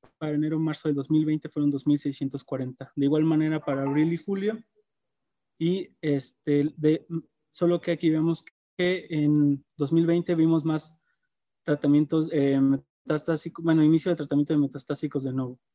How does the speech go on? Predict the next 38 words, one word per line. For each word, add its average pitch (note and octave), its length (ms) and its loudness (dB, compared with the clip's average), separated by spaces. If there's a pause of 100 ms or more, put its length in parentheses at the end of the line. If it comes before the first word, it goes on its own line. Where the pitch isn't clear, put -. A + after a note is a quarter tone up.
(500)
Como D3+ 260 4
vemos F3 280 0
en F3+ 80 0
la D3 80 0
gráfica, D3+ 360 -2
en D3 80 4
los C#3+ 100 2
resultados, F3 720 -2
de, D3 180 0 (480)
la D3 140 -2
diferencia D3+ 540 0
fue D#3 140 -2
importante, D3+ 640 -2 (520)
sobre D3+ 300 0
todo E3 400 -2 (160)
en, C#3+ 520 4
bueno, D3+ 280 2 (140)
hubo E3+ 200 4
menos F3 380 0
retrasos D#3 640 -6 (380)
en C#3 120 4
el C3+ 100 6
periodo D3 280 4
de E3 80 4
la C#3+ 160 0
pandemia D3+ 480 2
de D#3 120 0
cuarenta C#3 340 -2
y C3+ 40 -2
seis D3+ 240 -4
y E3+ 60 -4
cuarenta C3+ 320 -4
y C#3 60 0
nueve, D#3 180 0
como C#3+ 240 -2
vemos, D3+ 340 -2 (140)
la C3+ 180 -6
probabilidad C#3 720 -2